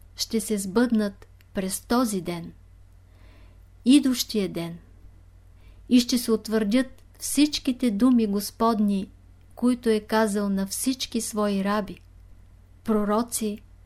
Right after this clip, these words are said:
и свещеници. Знаменията на века, които настъпват,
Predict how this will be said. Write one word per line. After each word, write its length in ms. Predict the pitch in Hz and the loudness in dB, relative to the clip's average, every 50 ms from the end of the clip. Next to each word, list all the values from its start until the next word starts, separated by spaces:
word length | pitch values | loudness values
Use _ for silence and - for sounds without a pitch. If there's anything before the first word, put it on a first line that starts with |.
| - - | -8 -6
и 60 | 214 | -4
свещеници. 960 | 202 - - 185 190 - - - 208 202 196 196 190 190 - - - - - - - - - - - - - - - - - - - - - - - - - - - - - - - - - - - - - - - | -4 -4 -6 -6 -8 -8 -6 -4 -2 -2 -2 -2 -4 -6 -10 -12 -14 -14 -20 -20 -20 -20 -20 -20 -20 -20 -20 -20 -20 -20 -20 -20 -18 -16 -16 -18 -20 -20 -20 -20 -20 -20 -20 -20 -20 -20 -20 -20 -20 -20 -20 -14 -8
Знаменията 800 | 202 - 233 226 247 233 247 285 311 311 302 285 277 - 262 | -2 2 4 6 8 8 8 8 6 6 4 4 4 4 4
на 180 | 240 233 240 220 | 6 6 6 4
века, 420 | 214 226 214 - - 262 285 285 - - - | 2 0 -2 0 0 0 0 0 -2 -8 0
които 320 | - 240 254 247 - 226 | 4 4 4 4 2 -2
настъпват, 840 | 214 208 202 196 - - 247 247 240 - 226 214 208 - - - | -2 0 -2 -4 -2 -2 -2 -2 -2 -2 -2 -2 -2 -4 -10 -20